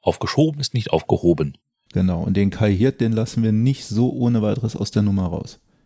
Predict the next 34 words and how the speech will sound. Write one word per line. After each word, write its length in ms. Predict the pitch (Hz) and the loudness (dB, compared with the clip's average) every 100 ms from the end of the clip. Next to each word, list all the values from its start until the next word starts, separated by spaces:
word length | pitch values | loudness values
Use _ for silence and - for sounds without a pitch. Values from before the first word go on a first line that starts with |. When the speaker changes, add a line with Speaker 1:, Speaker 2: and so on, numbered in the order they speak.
| _ _ _ _ | _ _ _ _
Speaker 1:
Der 160 | 85 87 | 2 2
ist 120 | - | 2
ja 80 | 80 | 0
auch 120 | - | 2
eigentlich 240 | 76 78 | -2 0
sehr 120 | - | -2
zugänglich, 600 | 71 - - - - - | -4 -6 -8 -10 -10 -8
also 120 | - 76 | -4 -2
insofern, 340 | - - 76 | -2 -2 0
da 400 | 76 73 76 76 | 2 2 2 0
denke 260 | - 101 101 | 2 2 0
ich, 100 | - | 0
können 200 | 104 98 | 0 2
wir 120 | 90 | 2
uns 260 | 87 82 | 0 0
auf 200 | - 80 | 0 0
was, 240 | - - - | 0 -4 0
äh, 20 | |
anderes 500 | 73 73 - 71 - | 0 2 0 -2 -2
freuen. 400 | - - - 110 - _ _ _ _ _ - | -2 -2 -4 -6 -12 _ _ _ _ _ -8
Speaker 2:
Ja, 240 | 95 82 78 | -6 -6 -4
mit 140 | 92 - | -4 -2
Sicherheit. 400 | 101 113 101 135 | -2 -2 0 0
Wir 80 | |
durften 360 | 113 127 - 131 | 2 0 0 0
ihn 180 | 120 107 | 2 2
in 120 | 110 | 0
Garching 400 | 104 107 107 110 | 0 -2 2 0
kennenlernen 720 | 98 110 127 123 117 110 107 | 2 2 2 2 2 2 0
und 480 | 95 95 92 - - | 0 0 -2 -6 -4
ein 260 | 95 90 - | -2 -2 -6
super 840 | - - - 131 117 - 110 - | -14 -12 -2 -2 -2 -4 -4 -4
toller 320 | - 110 110 | -8 -10 -10
Typ. 260 | - - | -14 -16